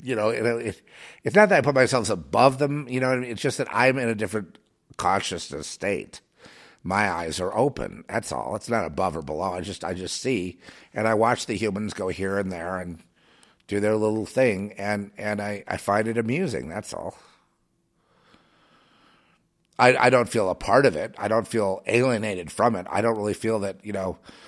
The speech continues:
uh, I don't feel al-, I feel that, you know, people that are alienated are, are, are basically, um, people that are alienated from God, people that are alienated from the truth. That's alienation. Being alienated from other humans, uh, because they, of, of their say-so,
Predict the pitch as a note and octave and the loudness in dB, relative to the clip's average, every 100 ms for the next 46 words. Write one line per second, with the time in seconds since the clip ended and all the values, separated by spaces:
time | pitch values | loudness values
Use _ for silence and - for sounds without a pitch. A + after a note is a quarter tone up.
0 | - - F2 - A2 B2+ A#2 A2+ G2 G#2+ | -20 -8 -8 0 4 6 4 0 -2 0
1 | A2 - A2 C3 A2+ G2+ - - _ G2+ | -2 0 0 2 2 0 -6 -20 _ -8
2 | G#2+ F2+ - B2+ B2 A2+ G#2 G2+ G#2 A#2 | -6 -6 -4 -4 -2 -2 -2 -4 -2 0
3 | A#2 G#2 G2+ G2 F#2 F2+ F2 - E2+ D#2+ | 0 -2 -4 -6 -6 -8 -10 -12 -12 -12
4 | - F2 D#2 G2 F#2 G2 G2+ F#2+ - F#2+ | -12 -10 -8 -6 -6 -6 -6 -6 -6 -4
5 | F#2+ F2 E2+ - - - - - _ - | -6 -6 -10 -12 -20 -20 -20 -20 _ -2
6 | B2 G2+ G2 G#2 G#2 A2 G#2 G#2 G2 F2 | 0 0 -2 -2 -2 -2 -2 -4 -8 -8
7 | E2+ D#2 E2 F2 G2 G#2+ F2 F2+ F2+ G#2+ | -10 -8 -2 0 0 -4 -6 -6 -6 -4
8 | G#2 G2+ G#2 F#2 - D2+ D#2 - G2+ - | -4 -4 -6 -8 -10 -12 -10 -4 -4 -4
9 | G#2+ - F#2+ D2 D2+ G2 G2+ - - - | -6 -4 -6 -6 -6 -4 -4 -6 -16 -20
10 | - - - - - A2 A#2 - C3+ C#3 | -20 -20 -20 -20 -4 -4 -2 4 6 6
11 | A#2+ A2+ G#2+ G2 G2+ G#2 G#2+ G2 A#2 A#2+ | 6 4 0 -2 -4 -2 -2 -2 0 0
12 | A#2+ A#2 A2 - G#2 G2 E2+ F2+ G2+ G2+ | 0 -2 -4 -6 -4 -4 -6 -8 -4 -4
13 | D#2+ E2 G#2+ A2+ - F2+ E2 G2 E2+ A2 | -4 -4 0 0 -2 -12 -10 -10 -2 2
14 | C3 C#3+ C3+ C#3 C#3+ D#3+ | 2 2 0 2 2 0